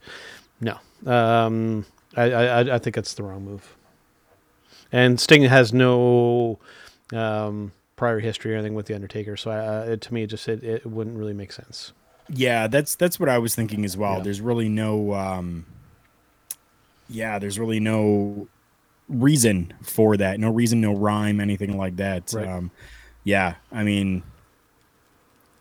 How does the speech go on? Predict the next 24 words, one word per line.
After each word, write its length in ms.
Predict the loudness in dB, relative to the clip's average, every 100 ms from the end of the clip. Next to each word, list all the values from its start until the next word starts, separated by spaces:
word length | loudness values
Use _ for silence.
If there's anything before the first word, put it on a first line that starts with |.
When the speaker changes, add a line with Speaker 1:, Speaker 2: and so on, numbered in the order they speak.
| -2
Speaker 2:
Sting 300 | 4 8 8
would 120 | 8
be 120 | 4
cool. 360 | 4 6 6 6
Don't 200 | 2 2
get 140 | 2
Speaker 1:
Yeah. 40 | 2
Speaker 2:
me 60 |
wrong. 360 | 4 4 4 2
Speaker 1:
<laughs> 80 | -2
Speaker 2:
I, 260 | -2 0
I 40 | -2
think 240 | 0 -2
he 60 | 0
Speaker 1:
Yeah. 80 | 0
Speaker 2:
really 180 | 0 -2
would 280 | -2 -2
be. 160 | -6 -14 _ -20 -18 -4
But, 440 | -2 -2 -4 -12 -12 _ -20 -20 _ _ _ _ _ _ _ _ _ -10
yeah, 320 | -8 -8 -12 _ -10
unfortunately 760 | -8 -4 -4 -4 -6 -6 -6
not. 360 | -4 -6 -6 -6
There's 180 | -6 -2
no, 400 | 0 0 -2